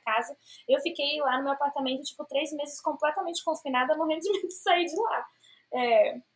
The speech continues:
Mas, ao mesmo tempo, coisas lindas estavam acontecendo dentro de mim. Eu tava descobrindo realmente o poder da tu-, da intuição, né? Por isso que o meu single é sobre isso, que é, é o resultado de dois mil e vinte mental pra mim. Foi quando eu comecei a entender,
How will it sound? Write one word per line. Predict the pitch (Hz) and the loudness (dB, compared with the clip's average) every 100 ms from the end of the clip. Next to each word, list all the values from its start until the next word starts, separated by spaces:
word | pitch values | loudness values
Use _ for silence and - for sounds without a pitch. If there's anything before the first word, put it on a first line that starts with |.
| _ _ _ _ - | _ _ _ _ 2
Mas, | 302 302 | 4 6
ao | 302 | 4
mesmo | 285 285 339 | 4 0 -2
tempo, | 339 277 302 311 | -2 -2 -2 0
coisas | 294 285 311 277 | 0 0 -2 -2
lindas | 269 330 330 269 | -2 0 2 2
estavam | 240 247 240 | 2 0 0
acontecendo | 240 247 - 233 | -2 -4 -4 -6
dentro | 220 226 | -6 -6
de | 226 | -6
mim. | 220 214 | -8 -10
Eu | 208 | -10
tava | - 233 | -6 -4
descobrindo | 247 - 262 240 269 262 262 262 _ _ _ - | -2 -4 -4 0 0 2 0 -4 _ _ _ -12
realmente | 247 311 381 320 349 359 | 2 4 4 2 0 0
o | |
poder | 349 302 320 | 2 4 4
da | 311 | 2
tu-, | 311 330 | 0 -2
da | 254 | 0
intuição, | 294 311 339 - 302 262 | 0 0 0 2 2 2
né? | 240 | 0
Por | 233 | -2
isso | 254 - | -4 -2
que | |
o | 285 | 0
meu | 262 | 0
single | 269 269 269 | 0 0 -2
é | |
sobre | 262 269 254 | 0 -2 -2
isso, | 262 | -4
que | - | -2
é, | 277 277 - | 0 0 0
é | |
o | 254 | 0
resultado | 254 254 277 277 | 0 0 0 0
de | 262 | -2
dois | 262 | -6
mil | 285 | -6
e | 254 | -6
vinte | 262 277 277 - | -6 -6 -8 -8
mental | 254 254 277 262 247 | -4 -4 0 2 2
pra | 247 240 | 0 -4
mim. | 233 226 233 _ _ _ - | -4 -8 -12 _ _ _ -6
Foi | 262 | -2
quando | 277 | 0
eu | 269 | 0
comecei | 277 269 269 269 | 0 0 2 2
a | |
entender, | 269 269 262 247 226 | 0 -2 -2 2 2